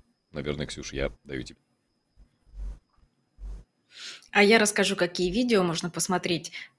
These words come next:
Speaker 2: на следующей неделе на наших площадках. Э, в среду на антропогенез точка ру двадцатого декабря, э, пройдёт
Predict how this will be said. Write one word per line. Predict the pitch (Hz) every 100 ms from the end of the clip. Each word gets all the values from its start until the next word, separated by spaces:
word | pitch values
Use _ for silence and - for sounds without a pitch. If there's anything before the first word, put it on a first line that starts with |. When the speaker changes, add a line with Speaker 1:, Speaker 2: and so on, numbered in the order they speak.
| _ _ - - _
Speaker 2:
на | 190 202
следующей | - 160 - -
неделе | 165 175 302 320 175 -
на | 165 160
наших | 220 - -
площадках. | 160 156 175 160 165 - - - - -
Э, | - 190
в |
среду | - 285 320 226 214
на | 180 190 277 -
антропогенез | 202 196 170 170 196 294
точка | - 277 - 202
ру | 180 175 165 - 170
двадцатого | 185 226 240 226
декабря, | 208 185 165 156 175 - - -
э, | - 180
пройдёт | 180 196 349